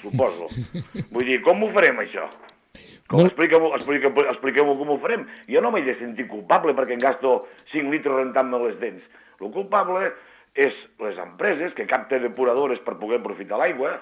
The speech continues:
Speaker 2: Mm.
Speaker 1: m'entens? I llavors també no m'ho conto, claro, és que ells donen fenya.
Speaker 2: Mm.
Speaker 1: Però és que al final és allò, potser vol, vol, vol més viure en un mas, tranquils, amb el que culles menges, i no cal donar tants favors en aquesta vida.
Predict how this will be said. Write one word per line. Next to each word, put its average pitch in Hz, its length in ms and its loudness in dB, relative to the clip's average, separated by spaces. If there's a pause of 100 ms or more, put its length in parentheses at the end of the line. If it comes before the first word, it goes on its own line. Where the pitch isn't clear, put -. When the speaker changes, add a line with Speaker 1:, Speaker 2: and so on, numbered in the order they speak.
(100)
Speaker 2:
Mm. 113 240 -4
Speaker 1:
m'entens? 139 460 -8 (400)
I 113 120 -6
llavors 151 240 0
també 170 180 0
no 175 120 2
m'ho 170 120 4
conto, 175 220 -4
claro, 170 180 2
és - 80 -2
que 135 100 -4
ells 147 100 -6
donen 135 300 -2
fenya. 98 360 -4 (280)
Speaker 2:
Mm. 110 120 -6
Speaker 1:
Però 127 100 -2
és - 100 -8
que 120 80 0
al 110 80 -2
final 110 340 -4
és 139 80 -4
allò, 123 240 -2
potser 113 220 -8
vol, 117 240 0 (100)
vol, 127 400 2
vol 131 240 4
més 135 200 0
viure 131 240 -2
en 107 60 -6
un 104 180 -8
mas, 160 300 0 (340)
tranquils, 185 580 -4
amb 107 160 -4
el 101 40 -10
que 104 140 -6
culles 110 320 -6
menges, 139 460 -4 (480)
i 110 40 -14
no 131 120 -6
cal 190 160 0
donar 139 200 2
tants 113 180 -6
favors 170 300 -4
en 131 80 -6
aquesta 101 220 -6
vida. 85 300 -10